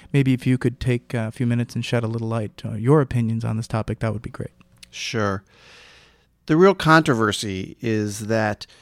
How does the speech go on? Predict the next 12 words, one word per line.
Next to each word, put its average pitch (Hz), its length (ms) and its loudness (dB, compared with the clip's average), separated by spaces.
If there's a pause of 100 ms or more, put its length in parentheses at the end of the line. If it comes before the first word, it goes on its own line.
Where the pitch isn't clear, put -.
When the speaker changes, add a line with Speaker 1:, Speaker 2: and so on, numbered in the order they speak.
(220)
Speaker 2:
currently 170 340 4
almost 131 340 4
all 143 300 6
the 135 100 0
data 113 440 0 (100)
we 113 260 -6
have 107 320 -4
shows 117 320 0
that 113 120 -2
in 110 80 -2
critical 165 420 0
illness, 113 640 -2